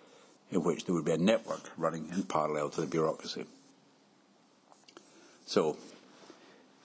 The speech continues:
here are three questions for you to think about. Firstly, is the bureaucracy,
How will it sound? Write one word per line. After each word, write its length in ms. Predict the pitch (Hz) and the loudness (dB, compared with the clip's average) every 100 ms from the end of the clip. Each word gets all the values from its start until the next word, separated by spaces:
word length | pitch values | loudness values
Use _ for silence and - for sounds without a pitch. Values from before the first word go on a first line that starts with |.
| - | 4
here 160 | 196 | 6
are 40 | 127 | 4
three 200 | - 107 | 4 2
questions 500 | - 90 - 82 76 | 4 4 2 0 0
for 120 | 87 | 0
you 80 | 82 | 0
to 80 | 80 | 0
think 200 | 82 78 | 0 0
about. 300 | 71 71 - - - - _ - - | 0 -2 -6 -14 -20 -20 _ -20 0
Firstly, 360 | - 147 - 71 - - - - - - _ _ _ _ - - _ _ _ - | 2 2 0 -4 -8 -20 -20 -20 -20 -20 _ _ _ _ -20 -20 _ _ _ 2
is 400 | 135 127 - - | 4 4 2 2
the 100 | - | 4
bureaucracy, 600 | 101 110 107 - 101 | 6 6 6 2 -4